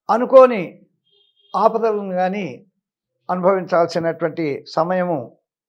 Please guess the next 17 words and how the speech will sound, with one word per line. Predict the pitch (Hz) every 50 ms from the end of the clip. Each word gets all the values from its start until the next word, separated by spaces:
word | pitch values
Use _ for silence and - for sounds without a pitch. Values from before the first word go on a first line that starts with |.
| _ _ - 165
వీరికి. | 170 175 170 180 175 180 208 208 202 - - _ _ _ _ _ _ _ _ _ _ _ _ _ _ _ _ _ _ _ _ _ _ _ _ -
ఈ | 214 214 202 208
తులారాశి | 208 214 220 254 262 254 247 240 233 233 233
వారికి | 220 226 214 220 226 220 220 226 214 165 151 151 - - - _ _ _ _ -
మే | 175 185 214 240 262 262 262
నెలలో | 247 247 247 247 220 160 139 131 - - - _ - -
సామాన్యంగా | 190 190 202 214 233 240 254 269 277 277 262 269 254 247 240 233 214 202 196 190
ఉంటుంది. | 175 - 180 170 151 127 123 - _ _ _ _ _ -
శుభాశుభ | - 214 185 190 226 220 214 196 - 190 160 196 180 175
మిశ్రమ | 170 - - 202 190 160
ఫలితం | 180 180 175 185 180 180
అంటారు | 175 170 180 170 170
కదా, | 175 190 214 202 - 185
అలా. | 156 127 - - - _ _ _ _ _ _ - 175
దైవానుగ్రహం | 185 208 226 254 254 240 226 220 214 202 190 175 185 190 185 180 190
చేత, | 190 185 180 208 208 220 214 214 - - _ _ _ _ _ _ _ _ _ -
గురు | 196 175 202 247 269